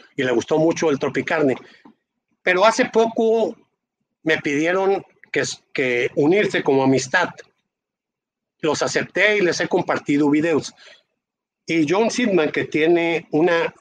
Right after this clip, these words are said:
muy buen ojo, muy buena habilidad para identificar animales productivos, compartió un video en sus grupos de lo que lo, le mandé. Y dice, "Masculinidad, madurez sexual temprana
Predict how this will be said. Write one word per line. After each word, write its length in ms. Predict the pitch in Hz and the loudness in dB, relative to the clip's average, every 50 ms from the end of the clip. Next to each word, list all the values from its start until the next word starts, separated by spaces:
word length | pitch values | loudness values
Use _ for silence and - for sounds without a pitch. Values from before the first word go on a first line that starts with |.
| _ | _
muy 280 | - 143 151 185 214 202 | -2 0 2 2 2 2
buen 220 | 185 202 202 190 | 2 2 2 2
ojo, 240 | 180 185 170 - 160 | 0 0 0 0 0
muy 220 | 143 143 170 190 | 0 2 2 2
buena 160 | 185 180 185 185 | 2 2 0 0
habilidad 440 | 170 165 156 151 151 156 147 131 - _ _ _ _ - - _ _ _ _ | 0 0 0 0 0 -2 -2 -4 -6 _ _ _ _ -20 -20 _ _ _ _
para 160 | - 143 131 | -4 -2 0
identificar 680 | 131 131 127 123 127 - 127 135 127 - 160 156 156 156 | 0 0 0 0 -2 -2 -2 -2 -2 -2 0 0 0 2
animales 560 | 151 143 123 120 135 143 151 147 139 - - | 2 2 2 2 2 2 0 0 -2 -2 -4
productivos, 800 | - - 185 185 175 - - - 185 175 147 120 123 - - - _ _ _ _ _ _ _ _ _ _ _ - | -4 -2 0 0 0 0 0 0 0 2 2 0 -2 -6 -12 -18 _ _ _ _ _ _ _ _ _ _ _ -4
compartió 420 | - 156 143 156 143 - - 190 | -2 -2 0 0 -2 -2 0 -2
un 80 | 190 190 | 0 0
video 280 | 190 175 170 180 190 | 2 2 2 2 2
en 60 | 185 160 | 0 0
sus 160 | - 147 135 | 0 2 2
grupos 520 | 185 196 - 202 - 139 135 131 - - _ _ _ _ - | 2 2 0 -2 -2 -2 -2 -2 -4 -8 _ _ _ _ -6
de 120 | - 147 | -4 -2
lo 140 | 139 151 139 | 0 0 0
que 120 | - 156 156 | 0 -2 0
lo, 180 | 156 151 151 - - _ _ - | 0 0 -2 -4 -8 _ _ -4
le 260 | 160 151 147 147 147 | -2 -2 0 0 0
mandé. 400 | 156 160 165 180 233 247 220 - - _ _ _ _ _ _ _ _ _ | 0 0 0 0 0 -2 -4 -4 -8 _ _ _ _ _ _ _ _ _
Y 60 | - | -2
dice, 460 | 156 147 185 202 196 - 160 139 - - | 0 0 0 -2 -2 -4 -4 -4 -4 -2
"Masculinidad, 840 | 156 156 147 - - - 147 135 143 135 139 139 143 160 156 - - - - _ _ _ _ _ _ _ _ _ _ - | -2 -4 -4 -4 -2 -2 0 0 2 2 2 2 2 2 0 -2 -4 -10 -20 _ _ _ _ _ _ _ _ _ _ -4
madurez 540 | - 147 147 147 151 151 151 175 220 220 - | -2 0 2 2 2 2 2 2 0 -2 -2
sexual 540 | 233 226 220 - - 170 170 170 190 202 - | -4 -6 -4 -2 0 2 2 2 0 0 -2
temprana 640 | - 151 - - - 160 185 196 170 131 110 101 | -2 -2 -2 -2 -2 -2 0 0 2 2 0 -2